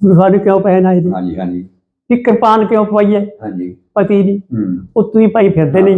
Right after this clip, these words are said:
Speaker 2: ਹਾਂ, ਹਾਂ।
Speaker 1: ਫਿਰ ਉਹਨੂੰ ਦੇਖ ਕੇ ਤਰਸ ਆਉਂਦਾ ਹੈ।
Speaker 2: ਜੀ।
Speaker 1: ਉਹ ਸਾਨੂੰ ਕਿਸੇ ਦੱਸਿਆ ਨਹੀਂ ਵੀ ਜੇ ਪੁੱਛ ਲੈਣਾ ਕਿ ਇਹ, ਇਹ ਕਿਉਂ ਪਾਈ ਹੈ।
Speaker 2: ਕਿਉਂ ਪਾਈ ਹੈ, ਹਾਂਜੀ।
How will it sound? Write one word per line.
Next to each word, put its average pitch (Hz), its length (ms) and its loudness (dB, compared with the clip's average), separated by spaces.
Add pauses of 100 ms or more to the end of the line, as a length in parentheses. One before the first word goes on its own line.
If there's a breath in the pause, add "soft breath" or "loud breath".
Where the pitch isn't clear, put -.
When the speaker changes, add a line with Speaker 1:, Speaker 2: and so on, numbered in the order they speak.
(240)
Speaker 2:
ਹਾਂ, 95 100 -10
ਹਾਂ। 90 100 -12
Speaker 1:
ਫਿਰ - 420 -6
ਉਹਨੂੰ 320 320 4
ਦੇਖ 294 120 2
ਕੇ 339 80 2
ਤਰਸ 302 340 0
ਆਉਂਦਾ 208 200 4
ਹੈ। 135 320 -4
Speaker 2:
ਜੀ। 92 440 -6 (960)
Speaker 1:
ਉਹ 285 60 2
ਸਾਨੂੰ 247 300 2
ਕਿਸੇ 262 160 4
ਦੱਸਿਆ 214 360 2
ਨਹੀਂ 269 100 4
ਵੀ 269 120 4
ਜੇ 262 120 0
ਪੁੱਛ 269 300 -4
ਲੈਣਾ 254 260 4
ਕਿ 254 120 -2
ਇਹ, 285 160 0
ਇਹ 311 160 -2
ਕਿਉਂ 247 280 -2
ਪਾਈ 233 260 0
ਹੈ। 240 40 2
Speaker 2:
ਕਿਉਂ 120 140 -2
ਪਾਈ 104 300 -8
ਹੈ, 101 100 -8
ਹਾਂਜੀ। 104 280 -10